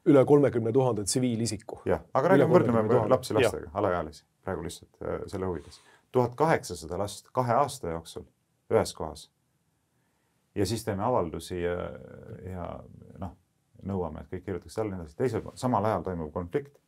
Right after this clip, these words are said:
Speaker 2: nelja kuuga ehk kuus korda lühema perioodiga, kümme tuhat last ehk viis korda rohkem lapsi.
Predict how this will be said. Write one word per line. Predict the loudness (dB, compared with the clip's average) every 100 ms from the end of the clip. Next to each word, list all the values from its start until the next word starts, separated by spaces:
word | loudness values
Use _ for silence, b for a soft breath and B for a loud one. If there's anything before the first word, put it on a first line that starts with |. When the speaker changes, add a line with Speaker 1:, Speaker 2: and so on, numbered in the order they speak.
| _
Speaker 2:
nelja | 0 2 2 -2
kuuga | -2 -4 -6 -10 -14 _
ehk | -10 -8
kuus | -2 -2 -4
korda | -8 -4
lühema | -2 -2 -4 -4
perioodiga, | 0 0 -2 -6 -12 -14 _ _ _ -2
kümme | 0 2
tuhat | 0 -4 -10 _ b b _ -8
last | -8 -8 -10
ehk | -8
viis | -6 -6 -6
korda | -8 -6
rohkem | -6 -6 -8
lapsi. | -8 -10 -18